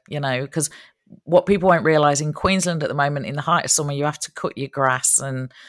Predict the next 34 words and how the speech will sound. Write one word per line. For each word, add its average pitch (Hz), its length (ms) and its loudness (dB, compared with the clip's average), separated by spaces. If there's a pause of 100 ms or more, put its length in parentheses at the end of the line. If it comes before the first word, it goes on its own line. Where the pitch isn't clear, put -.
(160)
like, 135 260 0
you 139 100 -4
know, 139 140 0
mow 151 140 4
your 143 180 2
lawn 131 300 2
about 131 240 0
every 127 180 -2
ten 120 280 -6
days, 90 340 -4
'cause - 260 -12
that's, - 360 -4
like, 120 260 -10 (100)
it's - 180 -12
crazy 117 420 -2
time. 107 360 -10 (460)
So 143 280 2
we 180 120 2
haven't 180 200 6
been 160 140 0
able 147 220 0
to 143 100 -4
cut, - 280 -4 (340)
you 147 100 -4
know, 131 140 -2
we've 151 140 -2
got, - 160 2
they've 165 180 4
got 170 180 2
this 147 260 -2
sort 147 280 -2
of 131 160 0
square 139 720 2
of 127 280 0